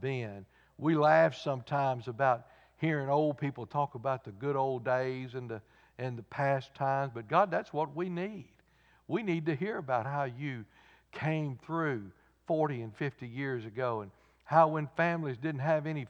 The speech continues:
food to eat, Lord, you provided a way for 'em to have meals. And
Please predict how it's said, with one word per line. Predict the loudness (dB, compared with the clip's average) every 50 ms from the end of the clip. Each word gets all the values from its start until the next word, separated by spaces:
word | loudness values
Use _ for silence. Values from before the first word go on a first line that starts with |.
| _
food | -4 -2 0 0 -2 -2
to | -4 -6 -4
eat, | -4 -6 -4 -6 -8 -12 _ _ -20 -20 -20 _
Lord, | -4 0 0 0 0 0
you | -4 -4 -4
provided | -4 -6 -6 -2 0 2 4 4 4 4 2 -2 -6
a | -6
way | -4 0 2 2 2 0
for | -4 -4 -4 -2 -2
'em | -2 -2
to | -6 -6
have | -2 0 2 2 2 0 -2 -6
meals. | -6 -4 -4 -4 -4 -6 -8 -8 -12
And | -14